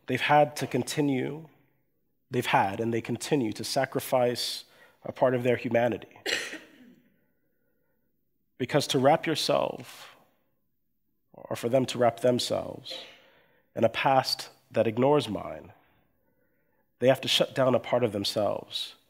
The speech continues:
a very human part of each of us, that cries out within us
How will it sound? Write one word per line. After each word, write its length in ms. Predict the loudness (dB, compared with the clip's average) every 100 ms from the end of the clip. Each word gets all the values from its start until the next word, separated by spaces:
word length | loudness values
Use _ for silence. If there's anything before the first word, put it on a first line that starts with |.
| _ -4
a 60 |
very 200 | 2 2
human 360 | 2 0 0 -2
part 320 | 0 -2 -2 -6
of 120 | -4
each 240 | -2 -2 -2
of 120 | -6
us, 380 | -10 -12 -16 -18 _ _ _ _ _ _ _ -8
that 160 | -8
cries 360 | 2 6 6 6
out 380 | 4 4 0 -10 _ _ -12
within 320 | -4 0 0
us 340 | -2 -8 -12